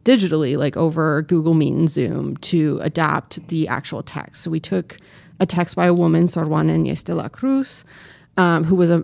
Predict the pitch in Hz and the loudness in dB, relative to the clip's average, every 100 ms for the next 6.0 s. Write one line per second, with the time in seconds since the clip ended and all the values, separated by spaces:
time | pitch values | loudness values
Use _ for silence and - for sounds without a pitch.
0 | - 175 165 170 175 185 160 - 160 165 | 0 2 4 4 2 2 -2 -4 -2 0
1 | 156 135 - 190 180 170 160 156 151 147 | 0 -2 -4 -6 -2 0 0 -2 -2 -2
2 | - - 135 151 - - 190 185 175 165 | -6 -6 -6 -6 -8 -4 -2 0 0 0
3 | 156 165 _ - _ _ - 185 165 156 | -2 -4 _ -20 _ _ 4 6 6 4
4 | 147 165 170 156 170 170 - - 160 151 | 0 2 2 2 2 0 -2 -2 0 2
5 | 147 151 151 - - 151 147 147 139 - | 2 2 2 -2 -2 0 0 -2 -4 -8